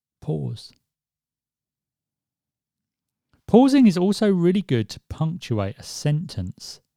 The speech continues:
So after each sentence, just pause. Just like that. It kind of punctuates what you have to say. Now, you, you've got to be careful you don't kind of do it too much,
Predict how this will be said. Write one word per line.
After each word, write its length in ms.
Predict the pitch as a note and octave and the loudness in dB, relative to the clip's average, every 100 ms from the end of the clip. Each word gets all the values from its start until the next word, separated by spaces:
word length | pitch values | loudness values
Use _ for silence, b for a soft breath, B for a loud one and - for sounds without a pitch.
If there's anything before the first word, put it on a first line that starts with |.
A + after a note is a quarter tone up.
| _ _ | _ _
So 280 | - C#3 - | -6 -6 -2
after 460 | D3+ F#3 F#3 D#3+ C#3+ | 0 0 0 2 2
each 240 | G3 - | 0 -2
sentence, 600 | - A#2 - G2 A2 - _ _ - | 0 0 -2 -6 -6 -12 _ _ -8
just 260 | A2 - | -8 -6
pause. 400 | - G3+ F2+ - - _ _ _ _ _ _ _ _ | -4 -2 -4 -8 -20 _ _ _ _ _ _ _ _
Just 220 | A2+ - | -16 -12
like 140 | A2+ E3 | -10 -6
that. 200 | F#3+ D#3 A3 _ _ _ _ _ _ _ _ _ _ | -6 -8 -16 _ _ _ _ _ _ _ _ _ _
It 200 | E3 - | -16 -14
kind 320 | - F3+ A3 | -4 0 0
of 100 | C4 | 0
punctuates 600 | - F3+ F3+ - A#2 - | -2 -4 -2 -2 -4 -4
what 160 | B2 A#2+ | -8 -6
you 100 | B2 | -6
have 260 | A2 A2+ - | -6 -12 -10
to 80 | B2 | -8
say. 460 | - D3+ G#2 - _ _ _ _ C#3 | -4 -4 -4 -10 _ _ _ _ 0
Now, 60 | |
you, 180 | D#3+ E3+ | 2 2
you've 220 | G3+ D#3+ | 0 -2
got 120 | - F#3+ | 0 0
to 40 | |
be 100 | F#3 | 0
careful 360 | - F#3 E3+ E3 | 2 0 2 0
you 100 | D3+ | 0
don't 280 | D3+ D#3 | 0 -2
kind 220 | - C#3 C3+ | -2 0 0
of 100 | - | 0
do 140 | B2+ | 0
it 200 | B2 - _ _ _ _ | 0 -6 _ _ _ _
too 480 | - D3 C#3 C3 B2+ _ _ _ _ _ | -8 -4 -2 -2 -4 _ _ _ _ _
much, 640 | G#2+ G#2 D#3+ F3 - - | -8 -4 -4 -8 -16 -16